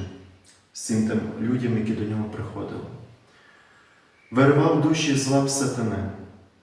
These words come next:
дарував їм нове життя, життя ласки, поєднував їх з Господом Богом. Е, один святий казав, що є більшим чудом: воскресити померлого чи воскресити, е, з гріха душу.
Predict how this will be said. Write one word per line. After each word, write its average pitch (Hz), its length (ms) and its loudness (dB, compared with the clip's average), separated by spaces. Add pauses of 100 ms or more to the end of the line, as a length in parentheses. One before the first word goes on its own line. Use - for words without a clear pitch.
(680)
дарував 120 680 4
їм 127 140 2 (300)
нове 117 340 2
життя, 107 420 -2
життя 104 260 -6
ласки, 107 460 -2
поєднував 131 520 0
їх 117 100 2
з 113 80 -2
Господом 117 600 0
Богом. 117 380 0 (920)
Е, - 460 0 (180)
один 156 260 2
святий 156 280 2
казав, 147 340 4
що - 220 -2
є 160 60 4
більшим 147 440 2
чудом: 117 340 0 (200)
воскресити 135 600 0
померлого 147 680 4
чи - 160 -2 (100)
воскресити, 127 640 -2 (680)
е, 104 540 2
з 120 100 0
гріха 123 500 0
душу. 104 300 -4